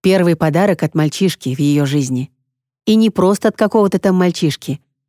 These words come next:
а от Гильса. Пусть это странный подарок. Существо, которое является сгустком какой-то там антиматерии, требует истории про Дарта Вейдера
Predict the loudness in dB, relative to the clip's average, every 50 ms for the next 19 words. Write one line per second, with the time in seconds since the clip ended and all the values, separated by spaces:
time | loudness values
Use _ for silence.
0 | _ -2 0 0 0 0 -2 -4 -2 0 0 0 -2 -4 -6 -8 -8 -8 -8 _
1 | _ _ _ _ _ _ _ _ _ _ _ _ _ _ 0 2 2 2 2 0
2 | 0 0 0 -2 -2 -2 0 2 2 2 4 2 2 2 0 -2 -2 0 -2 -2
3 | -2 -4 -8 -10 -20 _ _ _ _ _ _ _ -4 -2 -2 -2 0 -2 -4 -4
4 | -2 0 0 2 2 0 -2 _ _ _ _ -4 -2 0 2 2 2 2 2 2
5 | 2 2 2 2 2 0 0 0 0 0 0 0 0 -2 -2 -2 -4 -4 -4 -2
6 | -2 -2 0 0 0 0 0 -2 -2 0 -2 -2 -2 0 0 0 0 0 0 0
7 | 0 0 0 0 0 2 2 4 4 2 2 0 -4 _ _ _ _ _ 0 2
8 | 2 4 2 2 2 0 -2 -2 0 0 2 2 2 0 0 -2 -2 0 0 -2
9 | -2 -2 -2 0 2 2 2 2 2 2 2 0